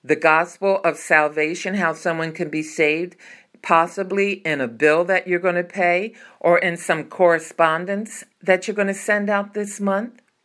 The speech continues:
All we need to do is get on our knees before our Lord and ask him for wisdom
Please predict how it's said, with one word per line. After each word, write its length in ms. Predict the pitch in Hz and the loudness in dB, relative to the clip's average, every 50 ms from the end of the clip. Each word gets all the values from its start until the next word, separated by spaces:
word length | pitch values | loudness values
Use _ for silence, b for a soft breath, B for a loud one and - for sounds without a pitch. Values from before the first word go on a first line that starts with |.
| _ _ _ _ _ _ _ _ _ - | _ _ _ _ _ _ _ _ _ 4
All 200 | 226 240 247 254 | 6 6 6 4
we 140 | 262 262 | 2 -2
need 220 | 247 240 240 226 196 | -2 -2 -2 -4 -4
to 80 | 226 | -6
do 400 | 196 175 185 175 160 156 156 165 - | -4 0 0 2 2 2 0 -2 -6
is 140 | 156 151 156 | -8 -10 -2
get 180 | - - 175 165 | 0 2 2 2
on 140 | 175 180 | 2 0
our 160 | 185 185 190 196 | 2 2 2 2
knees 400 | 190 180 170 165 160 160 160 - | 0 -2 -4 -6 -6 -8 -8 -10
before 400 | - 143 135 - - 156 147 151 | -10 -10 -8 -2 0 2 4 4
our 160 | 165 185 180 | 4 2 0
Lord 460 | 175 151 143 139 131 127 131 131 - - 143 | -2 -4 -2 0 0 0 -2 -4 -6 -8 -8
and 200 | 139 139 135 - _ | -6 -6 -8 -4 _
ask 460 | - 175 180 180 185 180 - - - | 2 2 2 2 0 -4 -8 -14 -8
him 180 | - 196 160 160 | -4 -4 -4 -4
for 240 | 160 - - 156 151 143 | -6 -4 -4 -4 -4 -4
wisdom 640 | 135 131 139 135 131 135 - - 127 123 120 120 | -4 -4 -4 -4 -4 -6 -10 -12 -12 -12 -12 -12